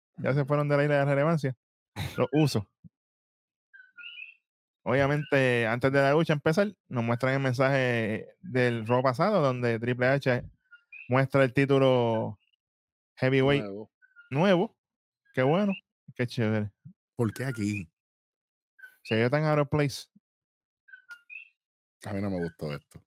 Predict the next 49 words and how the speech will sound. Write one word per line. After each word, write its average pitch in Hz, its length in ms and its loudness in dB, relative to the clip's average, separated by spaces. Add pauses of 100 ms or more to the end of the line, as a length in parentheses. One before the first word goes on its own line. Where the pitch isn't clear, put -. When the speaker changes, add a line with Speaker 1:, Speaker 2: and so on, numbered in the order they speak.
(100)
Speaker 3:
pero 107 140 -4
Speaker 1:
Es 110 60 -2
Speaker 3:
está 131 100 2
Speaker 1:
que, 127 40 2
Speaker 3:
bien, 113 120 2
no 110 60 -2
voy 120 100 2
a - 20 2
Speaker 1:
es, 117 60 0
Speaker 3:
quitarle 110 260 2
Speaker 1:
es, 90 60 0
Speaker 3:
punto. 143 160 0 (140)
Speaker 1:
es 151 120 0
que, 160 160 2
pues, 175 220 2
tienen, 147 300 -2
es 139 100 -6
que 160 100 -2
en 131 180 -2
algún 143 220 2
momento 170 300 4
lo 165 60 4
tienen 160 180 2
que 165 100 2
poner 156 260 0
y 143 60 0
como 131 180 -2
que 127 60 0
no 135 80 2
les 143 100 0
queda 139 240 2
break. 135 200 0 (1400)
Bueno, 185 180 8 (200)
aquí 156 340 0
esta 151 240 0
lucha 151 240 2
básicamente 143 500 0
empieza 139 320 0
el 123 100 0
tome 135 220 2
y 131 40 2
dame 139 200 2
a 127 40 0
las 120 100 2
millas, 156 260 2
los 120 140 0
Usos 139 280 2
dándole 139 440 2
a 107 260 -4